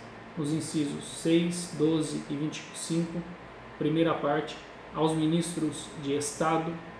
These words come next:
ao Procurador-Geral da República ou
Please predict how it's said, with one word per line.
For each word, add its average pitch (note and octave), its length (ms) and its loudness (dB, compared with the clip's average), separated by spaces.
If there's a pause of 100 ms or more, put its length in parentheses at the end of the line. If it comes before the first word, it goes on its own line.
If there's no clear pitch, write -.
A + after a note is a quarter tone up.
(640)
ao D3+ 100 -2
Procurador-Geral D#3 880 4
da C#3 80 2
República E3+ 640 0 (720)
ou F#3 300 6